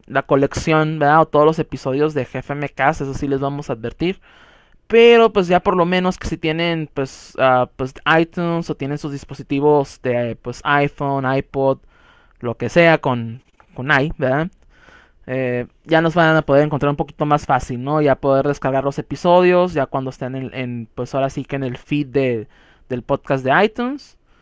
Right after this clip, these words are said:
Entonces, eh, pues, ahora sí que, que, pues, un momento muy importante, ¿no? La verdad, ya desde, de hecho, desde se-, desde mediados de semana,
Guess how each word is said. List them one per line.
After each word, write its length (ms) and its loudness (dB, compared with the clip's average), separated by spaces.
Entonces, 840 0
eh, 420 -2
pues, 140 -6
ahora 180 4
sí 160 0
que, 340 -2
que, 520 -6
pues, 180 -10
un 100 0
momento 320 2
muy 180 4
importante, 580 -2
¿no? 200 -2
La 100 2
verdad, 240 4
ya 240 6
desde, 400 2
de 100 4
hecho, 240 4
desde 280 2
se-, 100 -2
desde 560 2
mediados 320 2
de 160 0
semana, 520 -4